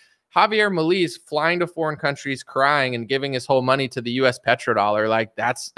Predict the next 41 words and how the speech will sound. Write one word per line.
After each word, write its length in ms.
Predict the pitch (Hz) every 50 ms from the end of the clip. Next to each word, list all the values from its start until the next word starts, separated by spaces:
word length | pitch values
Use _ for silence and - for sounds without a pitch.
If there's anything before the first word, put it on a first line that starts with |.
| - - -
<laughs> 400 | 156 147 - - - - _ -
I, 200 | 127 147 170 185 - -
I'm 180 | 170 202 226
just 200 | 220 233 - -
saying 180 | 190 175 165 156
I'm 140 | 147 131 113
grateful 400 | 120 131 160 185 - - 127 -
for 120 | 117 113
that 220 | 110 110 113 110
because 300 | 101 113 - - 127 117
I 160 | 110 117 127 127
want, 400 | 117 120 127 131 135 127 - -
uh, 340 | 120 120 117 113 113 110 113 - _ _ _ _ _ _ _ _ _ _ _ _ _ _ _ _ _
I, 160 | - 127 127
I, 200 | 127 - - 120 120
I 200 | - 110 127 131
want 360 | 123 110 113 120 127 - -
America's 440 | 117 117 117 117 117 - 113 110 -
petrodollar 480 | - 120 117 - 120 117 110 110 113
to 60 | 110 101
be 140 | 107 104
good. 260 | 92 127 139 135 120 -
So 120 | - 110
thank-, 360 | 110 117 127 131 127 - 117
thankfully 540 | 123 131 139 139 - - 143 139 135 131 127
we 160 | 117 120 120
have 280 | 120 123 120 117 104 101
globalists 580 | 107 110 113 123 117 117 117 117 113 - -
like, 240 | 113 107 104 104 -
uh, 160 | 104 104 104
Javier 380 | 117 120 117 113 113 117 113 110
Milei 400 | 110 104 104 113 123 127 120 113
who 120 | 110 107
are 80 | 107 104
just 220 | 101 107 104 -
handing 380 | - - 120 120 117 117 113 113
their 140 | 110 104 101
country 340 | - 117 113 113 - 113 107
to 60 | 104
the 80 | 101
petrodollar, 600 | - - 127 139 - - 110 107 104 104 104 107